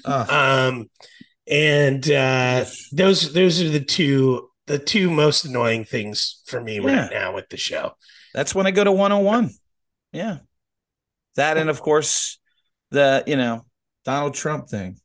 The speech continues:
Speaker 1: 'cause, you know, I want that guy leave this zeitgeist. That's somebody like, you know, man, he needs to be sur-,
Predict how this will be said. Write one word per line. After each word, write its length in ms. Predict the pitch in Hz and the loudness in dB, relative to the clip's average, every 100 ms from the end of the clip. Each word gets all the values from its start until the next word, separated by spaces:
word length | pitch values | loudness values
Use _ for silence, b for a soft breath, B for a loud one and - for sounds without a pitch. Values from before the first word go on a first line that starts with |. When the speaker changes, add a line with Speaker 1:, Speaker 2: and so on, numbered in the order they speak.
| _ _ | _ _
Speaker 1:
'cause, 460 | 101 98 - - - | -12 -10 -10 -12 -12
you 100 | 110 | -10
know, 280 | 104 101 101 _ b b b b b b b _ _ _ - | -10 -10 -14 _ b b b b b b b _ _ _ -12
I 220 | 123 151 | -4 0
want 300 | 127 110 107 | 0 -2 -6
that 200 | 113 107 | -6 -8
guy 200 | - 107 | -6 -6
leave 260 | 107 110 107 | -4 -4 -6
this 420 | 107 - - - 98 - | -6 -4 -4 -8 -12 -14
zeitgeist. 680 | 101 113 110 - 104 104 - | -6 -4 -4 -4 -6 -4 -4
That's 180 | 147 | -2
somebody 380 | - 160 135 127 | -2 -2 0 -2
like, 340 | 117 110 92 92 | -2 -4 -6 -10
you 120 | 107 | -8
know, 260 | 98 92 - | -8 -10 -10
man, 360 | 127 131 101 | -4 -2 -2
he 100 | 98 | -6
needs 200 | 147 139 | -8 -6
to 40 | 117 | -8
be 80 | 104 | -4
sur-, 400 | - 127 120 | -2 -2 -2